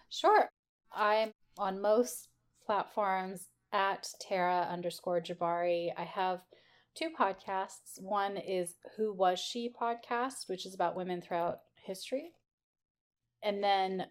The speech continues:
the other one I work on a lot is Media and Monuments, which is a podcast that talks to people who are screen-based professionals. Um, I'm one of the co-hosts and one of the co-producers. We got the Gina Davis Institute on.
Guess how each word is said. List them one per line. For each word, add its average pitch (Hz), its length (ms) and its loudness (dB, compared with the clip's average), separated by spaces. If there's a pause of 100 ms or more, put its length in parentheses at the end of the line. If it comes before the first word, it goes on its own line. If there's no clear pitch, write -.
the 208 140 0
other 220 160 6
one 208 340 0
I 185 200 0
work 180 280 0
on 180 220 -2
a 175 140 -2
lot 170 400 0
is 175 320 0
Media 190 560 2
and 175 180 0
Monuments, 160 720 -4
which 175 220 -2
is 170 100 -10
a 175 60 -2
podcast 175 840 -2 (360)
that 196 120 0
talks 175 260 -2
to 185 100 -10
people 175 720 0
who 170 80 -4
are 160 260 2
screen-based 175 1080 -2
professionals. 156 920 -6
Um, 170 200 -6 (160)
I'm 175 180 -4
one 180 140 2
of 165 60 -2
the 175 60 -2
co-hosts 175 600 0
and 170 100 -2
one 165 80 -4
of 160 80 -4
the 160 100 -6
co-producers. 160 800 -4
We 170 60 -10
got 160 180 -2
the 165 60 -6
Gina 170 260 -6
Davis 165 400 -2
Institute 156 600 -6 (640)
on. 170 460 2